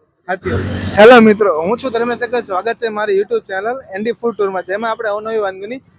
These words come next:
સફર કરતા હોઈએ છીએ. તો આજે હું તમને લઈને આવી ગયો છું સુરતના વ-, વરાછા વિસ્તારમાં. વરાછા વિસ્તારમાં સાયના પ્લાઝા છે, એક્ઝેક્ટ એની સામે છે. સાયના પ્લાઝાની એક્ઝેક્ટ સામે જાય છે, ત્યાં પર્વત પાટી બાજુ રસ્તો જાય છે, એની બાજુમાં જ કોર્નર પર લાગે છે એન્જિનિયર ઢોસા.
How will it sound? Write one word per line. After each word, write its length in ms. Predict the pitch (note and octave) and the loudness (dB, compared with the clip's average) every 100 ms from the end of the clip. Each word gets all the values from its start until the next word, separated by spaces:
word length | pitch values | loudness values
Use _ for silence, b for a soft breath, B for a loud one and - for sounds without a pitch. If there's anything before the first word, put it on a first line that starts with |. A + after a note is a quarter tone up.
| - | -14
સફર 280 | G3+ G3+ A3 | -8 -4 -2
કરતા 280 | A3 G#3+ | -2 -2
હોઈએ 220 | F#3+ F3+ F3+ | 0 0 0
છીએ. 120 | F3+ | -2
તો 120 | E3+ | -2
આજે 240 | D#3 F#3 | -2 -2
હું 180 | G#3 A#3 | -2 -2
તમને 240 | A3+ A3+ A3 | -4 -4 -4
લઈને 220 | A3+ G#3+ | -4 -4
આવી 160 | G3+ | -4
ગયો 100 | G#3 | -4
છું 160 | G#3 A#3 | -6 -12
સુરતના 540 | - G3+ G#3+ G3+ A3 C4 - _ _ - - _ _ - | -6 -4 -4 -6 -8 -8 -14 _ _ -20 -20 _ _ -4
વ-, 200 | F3 E3+ | -2 0
વરાછા 320 | F#3+ A3 A3+ | 0 -2 -2
વિસ્તારમાં. 420 | G#3 - G#3+ F#3+ | -2 -2 -4 -2
વરાછા 300 | F#3 A3 A#3+ | -2 -2 -2
વિસ્તારમાં 340 | A3 A#3+ A#3 G#3 | -4 -2 -4 -4
સાયના 380 | G3+ G#3+ A3+ | -4 -2 -4
પ્લાઝા 340 | A3 G3 A3 G#3+ | -4 -2 -2 0
છે, 80 | G3+ | -2
એક્ઝેક્ટ 380 | F3+ F3 A#3 | -4 -4 -4
એની 200 | A3+ A#3 | -2 -4
સામે 380 | A3 G3 G#3+ A3 | -4 -6 -4 -4
છે. 280 | - G#3+ D4+ _ _ _ _ _ _ _ _ _ - | -4 -4 -4 _ _ _ _ _ _ _ _ _ -14
સાયના 380 | - F#3+ A3+ A#3+ | -6 -2 0 0
પ્લાઝાની 300 | A3+ A#3 A#3 | 0 0 0
એક્ઝેક્ટ 200 | A3 A#3 | 0 -2
સામે 260 | A3 A#3 A3 | 0 0 2
જાય 180 | A3+ | 2
છે, 120 | A3+ A#3+ | 0 0
ત્યાં 180 | A#3+ | -2
પર્વત 260 | A3+ A3+ A3+ | 0 0 0
પાટી 160 | A3+ A3+ | 0 2
બાજુ 160 | A3+ | 2
રસ્તો 240 | G#3 A#3+ G#3+ | 2 0 0
જાય 160 | F#3+ | 0
છે, 200 | F3 A#3 - _ _ | 0 -2 -4 _ _
એની 200 | F#3+ A3+ | -2 0
બાજુમાં 360 | G3+ G3+ A3+ A3+ | 0 0 0 -2
જ 80 | A3 | -2
કોર્નર 240 | A3 A#3 | -2 0
પર 100 | A3 | 0
લાગે 240 | G3+ G#3+ | 0 0
છે 100 | G#3 | 0
એન્જિનિયર 440 | A3 G3+ G3 A3+ G#3 | 0 -2 0 -2 0
ઢોસા. 340 | F3+ F#3 D3+ | 0 0 -2